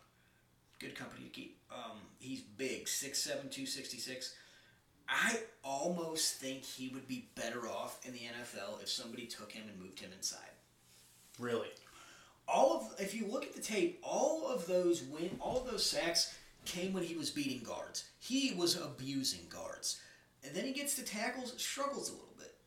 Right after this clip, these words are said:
Speaker 1: I
Speaker 2: Okay,
Speaker 1: don't know, I
Speaker 2: that's
Speaker 1: mean,
Speaker 2: fair.
Speaker 1: I don't know if some teams see him that way, but I don't, and he, listen, he did not have a very good pro day.
Speaker 2: That's fair. And I've seen a lot of reports that, you know,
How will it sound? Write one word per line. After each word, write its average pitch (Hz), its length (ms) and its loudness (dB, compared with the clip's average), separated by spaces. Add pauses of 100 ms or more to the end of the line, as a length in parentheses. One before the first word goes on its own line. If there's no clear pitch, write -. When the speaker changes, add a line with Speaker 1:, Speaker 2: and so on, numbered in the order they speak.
(540)
Speaker 1:
I - 80 2
Speaker 2:
Okay, - 80 6
Speaker 1:
don't 113 80 4
know, 110 60 -2 (100)
I 104 60 -2
Speaker 2:
that's - 160 2
Speaker 1:
mean, 120 100 2
Speaker 2:
fair. 120 100 -4 (360)
Speaker 1:
I 190 100 6
don't 208 100 0
know 202 140 2
if 185 80 2
some 208 220 0
teams 196 280 0
see 190 200 4
him 226 160 0
that 269 200 0
way, 320 280 -2 (800)
but 196 460 4 (440)
I 202 260 2
don't, 208 240 4
and 214 100 0
he, 180 140 -2
listen, 180 260 0
he 190 580 -2
did 131 160 -4
not 110 280 -6
have 117 160 -4
a 104 100 -10
very - 180 -10
good - 140 -14
pro - 200 -16
day. - 140 -18 (600)
Speaker 2:
That's 190 180 4
fair. 107 220 0 (180)
And 123 220 0 (120)
I've 139 180 6
seen 160 260 6
a 127 40 4
lot 120 180 8
of 117 60 8
reports 107 400 2
that, 107 320 -2 (180)
you 117 100 -6
know, 104 240 -2